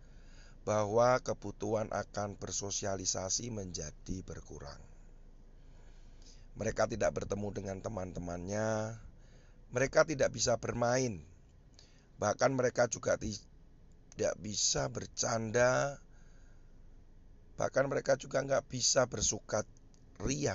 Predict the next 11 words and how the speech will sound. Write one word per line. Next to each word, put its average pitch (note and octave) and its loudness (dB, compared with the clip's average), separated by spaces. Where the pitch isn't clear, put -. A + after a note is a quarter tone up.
dengan D#2 -10
mereka, C2+ -12
teman-teman C#2+ -12
mereka. - -14
Apakah D3+ 6
ada C#3 8
pengaruh B2 2
secara A2 0
psikologisnya? G2+ -2
Mungkin B3+ -2
saja, - -2